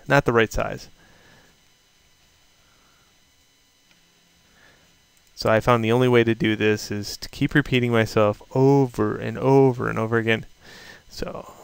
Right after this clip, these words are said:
this was, uh, zero one warehouse,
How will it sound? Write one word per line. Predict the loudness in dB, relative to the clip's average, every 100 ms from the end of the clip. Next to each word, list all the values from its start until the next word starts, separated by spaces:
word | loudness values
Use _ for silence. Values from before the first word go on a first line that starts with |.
| -20 -12
this | -8 -4 0
was, | 0 4
uh, | 6 6 6 4
zero | 0 -6 -6 2 4 4
one | 6 6 6 4 -2 -10 -20 _ _ _ _ _ _ _ _ _ _ -20 _ _ _ _ _ _ _ _ _ _ _ -20 _ _ _ _
warehouse, | -12 -4 -2 -2 -4 -8 -10 -14 -16 -20 -8 0 0 0 -4 -6 -6